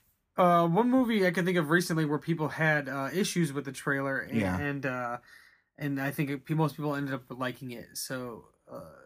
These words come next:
Speaker 1: which was, an, even we're talking about, we were started talking about the opposite thing where people liked the trailer and didn't like the movie. But, uh, this movie right here, a lot of people got really upset over the trailer, Star Trek Beyond. A lot of people got really upset over the trailer,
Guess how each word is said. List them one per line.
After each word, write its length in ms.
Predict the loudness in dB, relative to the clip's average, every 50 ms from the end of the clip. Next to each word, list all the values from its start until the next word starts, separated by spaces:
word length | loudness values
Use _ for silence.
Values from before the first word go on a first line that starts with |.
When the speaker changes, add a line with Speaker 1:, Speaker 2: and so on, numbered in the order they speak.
| -20 _ _ _ _
Speaker 1:
which 200 | -10 -10 -8 -6
was, 260 | -6 -6 -6 -8 -8
an, 300 | -6 -6 -6 -6 -8 -8 -6 -2
even 300 | 2 4 4 4 2 2
we're 140 | 0 0
talking 300 | 0 0 -2 -2 -2 -2
about, 160 | -4 -6 -6 -6
we 100 | -6 -6
were 100 | -6 -6
started 300 | -6 0 2 2 2 2
talking 160 | 0 -2 -4
about 120 | -4 -6 -6
the 80 | -4
opposite 380 | -4 -6 -6 -8 -12 -12 -10 -10
thing 120 | -10 -8
where 100 | -8 -10
people 340 | -10 -10 -12 -10 -12 -14 -14 -16 -12 -6
liked 200 | -4 -4 -4 -4
the 60 | -10
trailer 360 | -10 -10 -8 -8 -6 -8 -8
and 80 | -8 -8
didn't 120 | -8 -8 -8
like 140 | -8 -10 -8
the 60 | -6
movie. 340 | -4 -4 -2 -4 -4 -6 -10 -14 -20 -20 -20 -20 _ _ _ _
But, 140 | -6 -4 -2
uh, 180 | -2 -2 -2 -2
this 240 | -2 -2 -2 0 2
movie 160 | 4 4 4
right 200 | 4 0 -2 -2
here, 420 | 0 2 4 4 4 4 2 0 -6 _ _ _ _ _ _ _ _ _ _
a 40 | -4
lot 80 | -2
of 60 | -2 2
people 140 | 2 2 2
got 120 | 2 2
really 200 | 2 2 4 2 2
upset 400 | 2 0 0 2 2 2 2 2
over 160 | 0 0 0
the 80 | -2 -2
trailer, 440 | 0 2 4 4 4 4 2 0 -4
Star 260 | -2 2 4 4 4
Trek 200 | 4 0 0 0
Beyond. 500 | 2 4 6 6 6 6 4 0 -4 -10 -14 -20 -20 _ _ _ -20 -20 -20 _ _ _ _ _ _ _ _ -4
A 40 | -2
lot 80 | -2
of 60 | -2
people 140 | 2 2 4 4
got 120 | 4 4
really 200 | 4 4 4 4
upset 440 | 2 2 2 2 4 4 2 0 -4 _ -20 _
over 200 | -4 0 0 2
the 80 | 0 2
trailer, 460 | 4 6 6 6 6 6 4 2 0